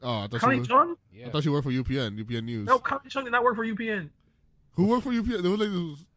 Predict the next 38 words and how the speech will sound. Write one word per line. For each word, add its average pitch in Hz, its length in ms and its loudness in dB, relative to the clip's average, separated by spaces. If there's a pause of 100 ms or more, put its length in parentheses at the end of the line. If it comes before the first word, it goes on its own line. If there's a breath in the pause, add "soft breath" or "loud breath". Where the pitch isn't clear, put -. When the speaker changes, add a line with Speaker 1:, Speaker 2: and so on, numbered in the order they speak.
(440)
Speaker 2:
She 233 140 -4
used 277 240 0
to 285 80 -2
work 269 160 2
for - 80 2
C 269 160 -2
B 247 120 2
S, 233 200 4
you 196 40 -10
fools. 214 280 -12 (180)
Speaker 1:
Hold 110 140 0
on, 101 100 2
there, 127 160 4
there, 127 140 -2
there 131 180 0
was 165 120 2
Speaker 3:
No, 156 360 4
Speaker 1:
some 160 100 2
Speaker 3:
you're 208 120 8
Speaker 2:
She 277 80 6
was - 40 10
Speaker 3:
both 269 200 12
Speaker 2:
like - 20 10
a 233 40 10
Speaker 3:
are 202 120 8
wrong. 208 340 10
Speaker 2:
she 233 100 6
was 214 80 6
Speaker 3:
She, - 0 - (220 soft breath)
she 214 120 4
worked 240 180 6
for 240 60 6
Channel 240 320 10
eleven 233 280 6
News. 185 500 6 (680)
Speaker 2:
She 302 160 -2
was 311 160 -2
like, 285 140 0